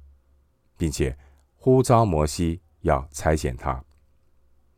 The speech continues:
由此可知，上帝的显现并不局限在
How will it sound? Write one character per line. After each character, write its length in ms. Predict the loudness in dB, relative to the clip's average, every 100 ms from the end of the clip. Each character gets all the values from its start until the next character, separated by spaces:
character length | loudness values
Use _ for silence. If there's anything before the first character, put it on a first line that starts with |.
| _ _ _ _ _ _ _ _ _ _ _
由 140 | -2 0
此 160 | 0
可 180 | -2 -4
知， 360 | -4 -2 -2 -2 _ _ _ _ _ _ _ _ _ _
上 320 | 4 4 4
帝 140 | 0
的 140 | 0 0
显 260 | -2 -4
现 280 | -2 -2 -2 -8 -20 -20 -20 _
并 260 | 2 2 -2
不 100 | -6
局 220 | -4 -4
限 200 | -2 -2
在 300 | -2 -2